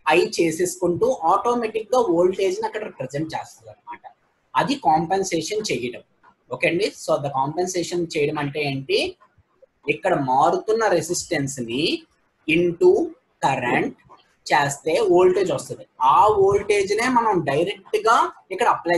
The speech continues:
చేస్తాం అన్నమాట. ఓకే అండి, so దాని వల్ల మనకి ఏమవుతుందంటే కరెంట్ లాసెస్ అనేవి జరగవు. So that's why this compensation theorem అనేది యూజ్ అవుతుంది.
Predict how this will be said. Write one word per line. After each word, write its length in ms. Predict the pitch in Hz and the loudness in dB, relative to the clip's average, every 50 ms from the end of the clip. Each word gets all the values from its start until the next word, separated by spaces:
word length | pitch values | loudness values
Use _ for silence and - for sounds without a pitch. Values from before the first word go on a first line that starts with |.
| 165 143 | 0 -2
చేస్తాం 320 | 123 120 - - - 127 120 113 | -2 -2 -4 -6 -6 -6 -6 -8
అన్నమాట. 380 | 110 107 - - 113 113 110 - - - _ _ _ _ _ _ _ _ _ _ - | -10 -14 -14 -12 -12 -10 -12 -14 -18 -20 _ _ _ _ _ _ _ _ _ _ -4
ఓకే 160 | 165 175 220 214 | -2 2 2 4
అండి, 120 | 214 226 240 233 | 4 2 0 0
so 60 | 254 202 180 175 | 0 0 2 2
దాని 200 | 175 180 - 214 202 | 2 4 2 2 0
వల్ల 140 | 190 190 214 226 220 | 0 0 0 0 0
మనకి 180 | 202 202 190 190 170 | 0 -2 -2 -2 -2
ఏమవుతుందంటే 580 | 165 175 180 180 180 175 175 175 165 160 - - - 226 | 0 0 0 0 0 0 0 0 0 0 -2 -2 0 2
కరెంట్ 300 | 196 202 214 220 - 220 190 | 2 2 0 -2 -2 -2 0
లాసెస్ 320 | 160 156 - 175 160 - 151 | 0 0 0 -2 -6 -6 -6
అనేవి 300 | 135 131 135 139 - - 359 - - | -4 -4 -4 -4 0 2 2 2 2
జరగవు. 340 | - - - - - - - - - | 2 0 0 -2 -8 -12 -16 -16 -6
So 140 | - - 208 196 | -2 0 0 2
that's 220 | 165 143 - - - - | 0 0 -2 -2 -2 0
why 120 | - - - - - _ _ - | 2 2 2 0 -6 _ _ -4
this 120 | 180 - - - 170 | -4 -4 -2 0 0
compensation 680 | 156 160 160 160 180 180 180 - 151 151 - - 214 214 208 | 0 0 0 -2 -2 -2 0 0 -2 -2 -2 -4 -6 -4 -2
theorem 320 | 143 127 127 123 127 127 123 123 | -2 -2 -2 -2 -2 -4 -6 -6
అనేది 280 | 120 120 117 120 120 127 127 - _ _ _ _ 147 | -8 -8 -4 -2 -2 -2 -2 -6 _ _ _ _ 4
యూజ్ 220 | 180 180 180 180 131 | 6 6 6 6 2
అవుతుంది. 420 | 110 - - _ - - - _ | -2 -6 -10 _ -20 -20 -20 _